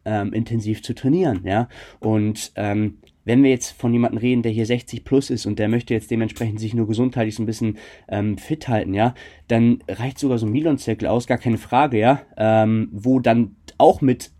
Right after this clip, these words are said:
Karten et cetera, ähm, gewisse, ähm, Leistungen gespeichert werden, ja, und wo man dann auch, ähm, vom System selbst immer wieder Steigerung erfährt, ja,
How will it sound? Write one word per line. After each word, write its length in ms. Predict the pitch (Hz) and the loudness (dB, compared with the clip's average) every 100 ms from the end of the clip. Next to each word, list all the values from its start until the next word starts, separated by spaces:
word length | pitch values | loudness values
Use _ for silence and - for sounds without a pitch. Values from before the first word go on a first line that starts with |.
| - | -14
Karten 360 | - 113 135 165 | -4 -2 0 -2
et 120 | 127 | -4
cetera, 420 | 120 156 147 - | -4 -2 -2 -2
ähm, 320 | 113 110 113 - - | -2 0 -2 -4 -8
gewisse, 640 | - 117 135 131 120 117 110 - - - | 0 2 4 4 4 4 2 -6 -20 -6
ähm, 800 | 107 107 104 104 104 101 98 104 | -2 2 2 0 -2 -2 -2 -4
Leistungen 440 | - 104 127 - 135 | -2 0 0 2 2
gespeichert 460 | 107 95 107 139 | 2 -2 -2 -2
werden, 280 | 147 165 208 | 0 0 2
ja, 160 | 127 131 | 0 0
und 160 | 123 | 0
wo 80 | 113 | 0
man 200 | 120 107 | 2 2
dann 320 | 101 113 127 | 2 2 2
auch, 260 | - 113 - | 0 -2 -4
ähm, 260 | 107 107 104 | -4 -2 -4
vom 180 | 117 107 | -4 -4
System 400 | 104 - 120 113 | -6 -4 -2 0
selbst 380 | 101 120 - - | 0 0 -2 -2
immer 220 | 117 117 | 0 0
wieder 260 | 120 117 - - - | 0 0 -2 -10 -6
Steigerung 500 | 107 127 175 127 107 | 0 4 6 4 0
erfährt, 440 | 98 - 101 135 | -4 -2 0 2
ja, 220 | 110 120 | 2 0